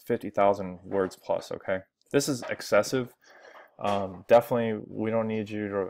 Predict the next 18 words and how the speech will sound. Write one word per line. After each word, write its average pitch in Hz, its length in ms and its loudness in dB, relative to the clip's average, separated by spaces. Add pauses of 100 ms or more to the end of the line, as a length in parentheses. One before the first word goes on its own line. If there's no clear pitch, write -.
have 101 180 -2
this 98 220 -6
much 95 220 -6
<laughs> - 20 -12
content - 500 -8
on 98 100 -6
your 95 120 -8
page 104 280 -2
about 95 360 0
palapas, 95 580 0
but, 95 200 2 (1080)
um, 95 380 0 (360)
just 143 180 4
to 147 80 0
give 135 140 6
you 131 60 0
an 120 60 2
idea, 95 400 0